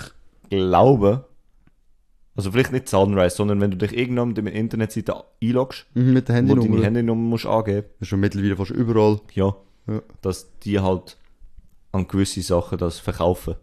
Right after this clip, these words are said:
Speaker 2: So wie Facebook?
Speaker 1: Ja, die sagen,
Speaker 2: Datenverkauf.
Speaker 1: „Ey, wir haben da zehntausend, ähm, Handynummern.
Speaker 2: Mhm.
Speaker 1: Gib uns irgendwie fünftausend Stutz.“
Speaker 2: Ich glaub, das ist, glaub, mehr wert, aber ich weiss, was du meinst.
Speaker 1: Ja, ja, und wir geben dir die, die Daten.
Speaker 2: Ja, und dann kannst du machen, dann kannst du Callcenter spielen.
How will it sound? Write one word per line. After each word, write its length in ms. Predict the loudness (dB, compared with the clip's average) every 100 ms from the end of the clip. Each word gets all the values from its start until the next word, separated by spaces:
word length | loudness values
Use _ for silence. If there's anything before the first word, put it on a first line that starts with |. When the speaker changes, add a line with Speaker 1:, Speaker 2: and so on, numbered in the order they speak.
| -6
Speaker 2:
So 100 | -4
wie 80 |
Facebook? 440 | 0 0 0 -4 -8 -4
Speaker 1:
Ja, 100 | -2
die 100 | 0
sagen, 220 | 0 4
Speaker 2:
Datenverkauf. 400 | 4 4 4 4
Speaker 1:
„Ey, 40 | 6
wir 80 |
haben 100 | 4
da 120 | 2 0
zehntausend, 520 | 0 0 -4 -6 -12 -4
ähm, 440 | 0 2 2 -2 -6 -12 _ -20
Handynummern. 680 | -6 0 2 2 2 0 -2 -6
Speaker 2:
Mhm. 280 | -2 0 -2 -6 -18 -20 -20 -6
Speaker 1:
Gib 160 | -2
uns 400 | 2 2 0 -6 -18 -20 -8
irgendwie 400 | -2 2 2 2 -2 _ _ -8
fünftausend 580 | -2 -2 -2 -4 -6
Stutz.“ 320 | -4 -4 -4 -10 _ _ _ _ _ _ -14
Speaker 2:
Ich 80 |
glaub, 180 | -2 -2
das 140 | -2 -10
ist, 100 | -8
glaub, 140 | -6
mehr 220 | -4 -2 -2
wert, 240 | -2 -4
aber 120 | -4
ich 120 | 0
weiss, 160 | 0 2
was 80 | 2
du 60 | 2
meinst. 120 | 4
Speaker 1:
Ja, 60 | 4
ja, 40 |
und 400 | 4 0 -2 -6 -20 -20 -20 -18
wir 280 | -2 0 2
geben 300 | 2 2 2
dir 200 | 2 0 -2 _ _ _ -20 _ _ -8
die, 120 | -2 0 -2 -4 -4
die 120 | -2
Daten. 400 | 4 4 4 -2 -4
Speaker 2:
Ja, 100 | -2
und 100 | 0
dann 60 | 2
kannst 140 | 2
du 40 | 4
machen, 260 | 4 4
dann 100 | 2
kannst 160 | 2 -2
du 40 |
Callcenter 480 | 2 2 2 -2 -4
spielen. 280 | -4 -2 -2